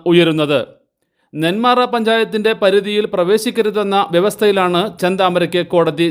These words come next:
ജാമ്യം അനുവദിച്ചിരുന്നത്. ഇത് ലംഘിച്ച് ഇയാൾ സ്വന്തം വീട്ടിൽ താമസിക്കുകയാണെന്ന കാര്യം പോലീസിനെ അറിയിച്ചിട്ടും നടപടിയുണ്ടായില്ലെന്നാണ് കൊല്ലപ്പെട്ട സുധാകരൻ്റെ മകൾ അഖില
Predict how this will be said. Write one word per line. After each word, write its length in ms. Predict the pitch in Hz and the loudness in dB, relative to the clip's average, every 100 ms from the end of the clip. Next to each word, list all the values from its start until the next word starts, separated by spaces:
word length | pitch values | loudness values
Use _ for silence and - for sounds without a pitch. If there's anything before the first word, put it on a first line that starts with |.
| 147 | 0
ജാമ്യം 420 | 156 160 196 185 175 160 | 0 2 2 0 -2 -2
അനുവദിച്ചിരുന്നത്. 800 | 165 170 170 156 170 160 151 131 - - _ _ _ _ 165 | -2 -2 -2 0 0 0 0 0 -2 -12 _ _ _ _ 2
ഇത് 100 | 180 170 | 2 2
ലംഘിച്ച് 380 | 170 170 185 208 - 180 | 2 0 0 -2 -2 0
ഇയാൾ 200 | 175 175 - | 2 0 -4
സ്വന്തം 300 | 180 190 220 202 | -8 -6 -4 -2
വീട്ടിൽ 220 | 180 185 185 | -2 -6 -6
താമസിക്കുകയാണെന്ന 1000 | 170 196 214 202 196 196 180 170 170 165 160 | -6 -6 -4 -4 0 0 2 0 0 -2 0
കാര്യം 300 | 165 156 190 220 - _ _ _ _ _ | 0 2 0 -4 -18 _ _ _ _ _
പോലീസിനെ 520 | 175 214 240 233 220 226 170 | 0 2 2 0 0 0 0
അറിയിച്ചിട്ടും 540 | 175 233 - 180 165 143 160 | 0 -2 -2 -2 0 -2 -2
നടപടിയുണ്ടായില്ലെന്നാണ് 1300 | 175 202 214 220 180 185 190 196 180 170 165 160 160 - _ _ - | -2 0 0 2 0 0 2 2 0 0 0 0 -2 -8 _ _ -2
കൊല്ലപ്പെട്ട 420 | 180 214 190 175 185 175 | 2 2 0 0 0 0
സുധാകരൻ്റെ 560 | 185 180 208 214 190 175 | -2 0 0 0 -2 -2
മകൾ 180 | 165 170 - | -2 -2 -2
അഖില 300 | 175 190 180 | -4 0 2